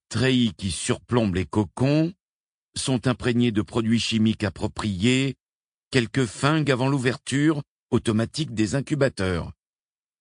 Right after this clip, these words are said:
Attirés par l'odeur, les nouvelles reines s'envolent. Des nuages de mâles, opaques en dépit de leur taille microscopique,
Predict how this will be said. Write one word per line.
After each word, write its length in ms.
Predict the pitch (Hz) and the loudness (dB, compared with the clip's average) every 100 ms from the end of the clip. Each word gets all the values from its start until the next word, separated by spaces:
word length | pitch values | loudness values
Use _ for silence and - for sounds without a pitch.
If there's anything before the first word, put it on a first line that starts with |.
| _ _ _ - | _ _ _ -2
Attirés 480 | 104 - 101 95 95 | -2 -2 -2 0 0
par 200 | 87 85 | -2 -2
l'odeur, 600 | 92 85 123 147 160 73 _ _ _ _ _ - | 0 2 2 2 0 -4 _ _ _ _ _ 0
les 180 | 113 | 2
nouvelles 380 | 117 131 117 123 | 4 2 2 0
reines 200 | 113 151 | 2 -2
s'envolent. 520 | - 139 117 98 80 - _ _ _ _ _ _ _ _ _ - | -2 0 2 0 -2 -10 _ _ _ _ _ _ _ _ _ 0
Des 160 | 113 | 2
nuages 560 | 104 113 127 117 110 98 | 4 4 4 2 0 0
de 140 | 107 | 0
mâles, 480 | 101 101 104 98 82 - _ _ _ - | 2 2 2 0 -4 -8 _ _ _ 0
opaques 840 | 135 - _ _ _ 135 113 - | 0 -2 _ _ _ -2 0 0
en 80 | 120 | 0
dépit 420 | 95 120 - 127 | 2 0 0 0
de 100 | 107 | 2
leur 200 | 101 - | 0 -4
taille 240 | - 117 | -4 0
microscopique, 1120 | 107 117 - 117 113 - 107 - 143 - - | 2 0 0 -2 -2 -2 -4 -2 -6 -6 -16